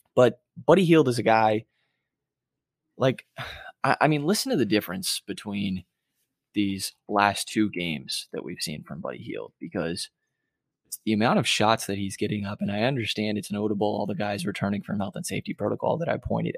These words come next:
out, um, you know, that, that led to him playing twenty-three minutes against Memphis compared to the forty-three that he played against the Clippers, and, and the differences in those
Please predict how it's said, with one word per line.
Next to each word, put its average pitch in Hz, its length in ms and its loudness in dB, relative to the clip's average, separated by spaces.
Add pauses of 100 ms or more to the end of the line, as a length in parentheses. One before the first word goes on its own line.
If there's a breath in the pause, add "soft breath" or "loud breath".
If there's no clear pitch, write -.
out, 113 360 4 (440 loud breath)
um, - 260 -4 (320)
you 101 60 -2
know, 104 100 2
that, 104 220 2 (100)
that 101 140 4
led 104 220 4
to 107 120 -4
him 104 260 0
playing 101 540 -2 (500)
twenty-three 113 600 4
minutes 110 340 2
against 104 260 -2
Memphis 104 340 0
compared 107 280 -2
to 98 60 -4
the 104 80 -8
forty-three 107 920 0
that 104 140 -2
he 120 120 -6
played 104 280 -2
against 104 380 -4 (200)
the 104 60 -6
Clippers, 107 680 4 (140)
and, 107 300 -4
and 104 180 -4
the 107 60 -4
differences 104 540 -6
in 104 100 -4
those - 460 -6